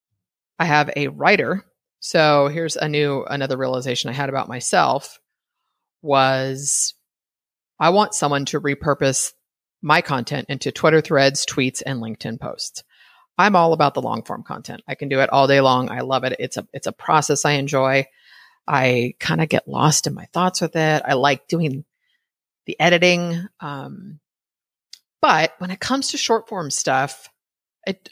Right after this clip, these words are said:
I don't know. It just, it's not my sweet spot. So I have reconnected. It was great when I posted the job for my video editor.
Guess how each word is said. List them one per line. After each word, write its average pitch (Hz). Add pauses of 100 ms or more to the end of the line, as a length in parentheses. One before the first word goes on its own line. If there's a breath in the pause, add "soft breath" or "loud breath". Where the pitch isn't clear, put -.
I 214
don't 294
know. 294
It 220
just, - (300)
it's 202
not 208
my 190
sweet 139
spot. -
So 180 (720 soft breath)
I 175
have 175
reconnected. 170
It -
was -
great 185
when 147
I 131
posted 175
the 151
job 147
for 156
my 135
video 208
editor. 139